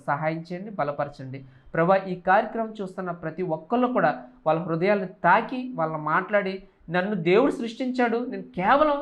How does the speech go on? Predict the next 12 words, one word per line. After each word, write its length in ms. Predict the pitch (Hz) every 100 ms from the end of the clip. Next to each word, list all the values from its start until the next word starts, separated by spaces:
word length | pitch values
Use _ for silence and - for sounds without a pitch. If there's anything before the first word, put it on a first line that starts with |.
| 294 - - 170
దేవుని 220 | 208 233 226
కోసమే 260 | 214 208 180
బ్రతుకుతానన్న 540 | 180 175 190 170 160 147
మనసు 200 | 170 175 190
కలుగు 200 | 170 170
చేయమని 280 | 160 147 143
ప్రార్థిస్తూ, 440 | 143 143 151 - 151 139 - _ 170
యేసుక్రీస్తు 540 | 226 233 220 196 190 170
నామంలో 280 | 160 156 165 240
ఈ 20 | 165
ప్రార్థన 280 | 156 147 165 156
సమర్పిస్తున్నాం 680 | 151 160 170 151 143 175